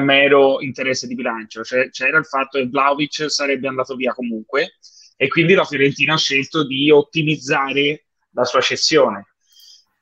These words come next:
Però è chiaro che questo ha creato, ha creato grossi, grossi ghippi, perché il discorso che fa il tifoso è: "Cosa me ne frega a me adesso di prendere, eh, settanta, anzi ottanta milioni con i bonus,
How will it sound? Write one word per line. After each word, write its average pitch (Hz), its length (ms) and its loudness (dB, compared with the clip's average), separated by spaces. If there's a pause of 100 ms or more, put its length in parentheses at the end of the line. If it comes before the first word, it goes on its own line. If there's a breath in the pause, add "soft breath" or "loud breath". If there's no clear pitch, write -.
(120)
Però 190 260 8
è 180 80 4
chiaro 156 260 4
che 151 120 6
questo 156 260 0
ha 156 60 -6
creato, 135 640 2
ha 123 100 2
creato 135 380 -2
grossi, 127 540 -2
grossi 135 320 -4
ghippi, 143 300 -10
perché 120 320 -8
il 139 100 -4
discorso 131 480 -4
che 131 80 -8
fa 143 140 -2
il 131 100 -6
tifoso 151 560 -2
è: 143 140 -2
"Cosa 147 280 -4
me 139 60 -6
ne 135 80 -10
frega 143 300 -4
a - 20 -4
me 143 220 -4
adesso 139 440 -2
di 123 100 -8
prendere, 135 600 -2
eh, 117 220 0
settanta, 147 680 -4
anzi 135 280 -4
ottanta 139 420 -2
milioni 120 400 0
con 123 180 -6
i 123 80 0
bonus, 113 640 2